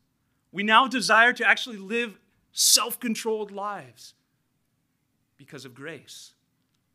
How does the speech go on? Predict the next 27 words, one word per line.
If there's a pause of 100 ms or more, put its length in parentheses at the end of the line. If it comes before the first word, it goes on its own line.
(2500)
Let
me
ask
you
straight
away,
do
you
want
to
change? (2250)
Do
you
want
to (240)
grow
in
godliness? (1900)
Do
you
want
to
grow
in
sanctification,
becoming
more